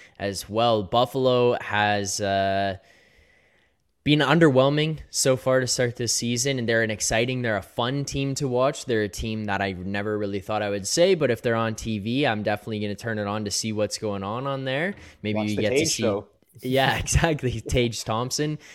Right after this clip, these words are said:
Speaker 1: the greatest American goal scorer of all time, score, like,
Speaker 2: <laughs>
Speaker 1: six, seven goals in a game, potentially. Um, <laughs> I'm just messing around, but he actually is, he is incredible to watch. It is a lot of fun.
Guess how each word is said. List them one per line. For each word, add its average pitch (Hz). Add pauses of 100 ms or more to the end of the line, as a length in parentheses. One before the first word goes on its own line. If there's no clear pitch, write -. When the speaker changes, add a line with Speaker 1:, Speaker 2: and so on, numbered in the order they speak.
(160)
Speaker 1:
the 110
greatest 113
American 110
goal 107
scorer 120
of 104
all 104
time, 123
score, 104
like, 104
Speaker 2:
<laughs> -
Speaker 1:
six, 123
seven 120
goals 113
in 110
a 104
game, 127
potentially. 180 (460)
Um, 95
<laughs> -
I'm 117
just - (340)
messing 98
around, 98
but 95
he 113
actually 110
is, 101
he 110
is 123
incredible 104
to 95
watch. 87
It 95
is 92
a 92
lot 92
of 85
fun. 92